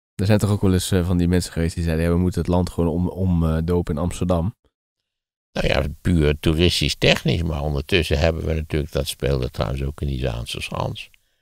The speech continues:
Speaker 2: Eh, ja, overal is, is het massatoerisme gewoon een enorm probleem geworden. Structureel probleem, los het maar eens op.
Speaker 1: Zelfs op Texel.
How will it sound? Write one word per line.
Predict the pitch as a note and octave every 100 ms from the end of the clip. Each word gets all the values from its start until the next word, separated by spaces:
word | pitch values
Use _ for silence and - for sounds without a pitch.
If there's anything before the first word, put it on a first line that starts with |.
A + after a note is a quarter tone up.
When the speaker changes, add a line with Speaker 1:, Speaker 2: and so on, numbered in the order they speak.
| _ _ _ _
Speaker 2:
Eh, | - - -
ja, | - - - A#2 - _ _ _ _ _ _ - _
overal | E2+ E2+ D#2+ C2+ C2 B1
is, | C#2+ - -
is | - D2
het | C#2 B1 _
massatoerisme | C#2 D#2+ - D2 - D2 D2 D2 C#2 B1+
gewoon | - C2+ C#2+
een | - C#2+ C2+
enorm | C#2+ D#2 F#2 G#2+ D#2+ D2
probleem | - - D#2+ - B2+ A2+
geworden. | - - A2+ A2 - _ _ _ _ _ _
Structureel | - - - A2+ - D2+ C#2+ C#2
probleem, | C#2+ - C2 F2 A2+ F2+
los | D2+ C#2+
het | C#2
maar | C#2+ D2+
eens | C#2+
op. | G2 G#2 _
Speaker 1:
Zelfs | - B2+ G#2+
op | E2+
Texel. | A#2 A2+ - A2+